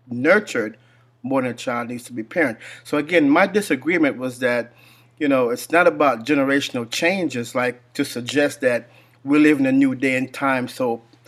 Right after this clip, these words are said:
parenting has changed. I don't think parenting has changed.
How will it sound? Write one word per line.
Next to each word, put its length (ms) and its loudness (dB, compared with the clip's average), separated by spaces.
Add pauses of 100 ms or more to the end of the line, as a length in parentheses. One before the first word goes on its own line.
(320)
parenting 460 0
has 220 -2
changed. 680 -4
I 140 -4
don't 180 -2
think 320 -6
parenting 380 -6
has 180 -10
changed. 460 -16